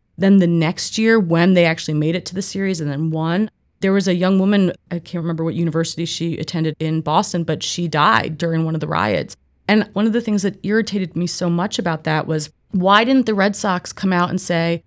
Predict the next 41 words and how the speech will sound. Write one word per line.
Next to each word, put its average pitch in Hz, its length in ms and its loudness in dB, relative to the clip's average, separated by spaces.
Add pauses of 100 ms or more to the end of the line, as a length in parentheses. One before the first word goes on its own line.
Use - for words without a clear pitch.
(140)
"Fans, 226 540 2
we're 226 440 2 (120)
just 220 320 0
as 208 100 -6
excited 202 480 -2
as 165 140 -4
you 214 160 0
are, 165 180 0
but 190 240 -6
this 214 220 2
is 196 100 -4
not 185 240 -2
the 170 80 -8
way 170 140 0
to 160 80 -6
celebrate"? - 560 -6 (340)
That, 226 400 2
to 233 100 -4
me, 226 120 2
was 196 180 0
an 170 160 -2
issue 226 360 -2
in 175 120 0
your 160 100 0
field, 208 480 0
and 214 100 0
you 208 100 -2
have 202 100 -4
a 214 60 -6
responsibility. 233 1080 -4 (340)
And 196 160 2
so 220 120 -2
that's 214 240 2
kind 247 180 0
of 226 80 -4
how 214 120 2
I 208 80 4
feel 214 200 -2
about 190 320 -2
this 202 200 -4
topic 214 520 -2